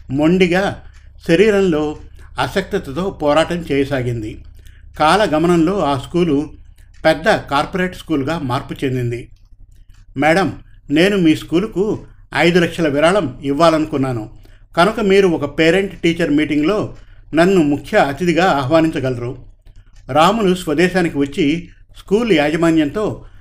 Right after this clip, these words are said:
తనను తాను పరిచయం చేసుకుని చెప్పాడు. ఆ పై ఆదివారమే స్కూల్ యాజమాన్యం పేరెంట్స్ టీచర్స్ మీటింగ్ పెట్టింది. విద్యార్థుల క్రమశిక్షణ గురించి కొంతసేపు మాట్లాడిన ప్రిన్సిపాల్ డాక్టర్ రాములును పరిచయం చేసి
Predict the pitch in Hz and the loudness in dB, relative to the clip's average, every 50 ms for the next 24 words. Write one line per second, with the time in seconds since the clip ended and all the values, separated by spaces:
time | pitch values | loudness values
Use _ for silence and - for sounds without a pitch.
0 | - - - - - 160 156 160 185 196 202 - 196 175 180 214 196 139 123 151 | -20 -20 -14 -4 0 0 2 2 2 0 2 2 2 2 2 0 -2 -4 -2 -4
1 | 147 143 - 190 180 165 165 151 139 127 - 143 143 180 170 151 135 127 - 135 | -4 -2 0 0 0 0 -2 -4 -6 -4 -4 -4 -4 -2 -2 -4 -6 -4 -4 -6
2 | 123 110 104 - - - - - - - - - - - - - 143 160 160 156 | -6 -6 -8 -12 -16 -20 -20 -20 -20 -20 -20 -20 -20 -14 -4 0 2 2 2 2
3 | - 151 170 196 190 160 165 170 180 175 170 170 185 220 196 - - - 170 196 | 0 0 0 2 2 2 2 0 0 0 0 0 -2 -4 -4 -6 -2 0 2 2
4 | 196 180 156 151 156 156 151 143 165 196 196 151 117 - - - - - - - | 4 4 4 2 2 0 0 0 0 -2 -2 -4 -6 -8 -12 -20 -20 -20 -20 -20
5 | - - - 170 170 180 190 202 208 190 - - - 175 165 165 175 175 175 - | -20 -4 0 4 6 6 6 6 2 -2 -6 -6 -4 -4 -2 -2 -2 -4 -6 -6
6 | - 139 151 156 190 196 180 147 135 131 143 135 127 123 117 117 - - - - | -4 -2 -2 -2 -2 -4 -4 -4 -4 -4 -4 -4 -4 -4 -6 -6 -10 -14 -20 -20
7 | - - - - - - - - 135 151 156 147 196 226 226 196 202 226 196 - | -20 -20 -20 -20 -20 -20 -12 -6 -4 -4 -2 2 2 2 2 2 0 -2 -2 0
8 | - 151 151 170 175 185 185 185 - 185 190 160 165 165 165 - - 175 170 165 | 0 -2 -2 0 -2 -2 -4 -4 -2 -2 0 0 2 0 0 0 -2 -2 -2 -2
9 | 156 147 143 143 127 147 151 - 165 165 151 151 - 160 156 151 147 143 - 143 | -2 -2 -2 -4 -6 -6 -6 -4 -4 -2 -2 -2 0 2 2 2 2 0 -2 -4
10 | 139 143 139 - 190 202 214 147 107 - - - - - - - - - - - | -6 -8 -4 -2 0 0 0 0 -4 -8 -14 -20 -20 -20 -20 -20 -20 -20 -10 -2
11 | 127 151 160 170 170 - - 175 156 135 135 143 151 170 208 208 190 165 156 196 | 0 2 2 2 0 -2 -2 -2 -2 0 0 2 2 2 2 2 0 0 0 -2
12 | 226 - - - 156 - - 185 170 160 135 147 160 175 - 165 143 135 156 - | -2 -2 0 -2 0 0 0 0 0 0 -2 -4 -6 -4 -4 -2 -2 -2 -4 -6
13 | - | -10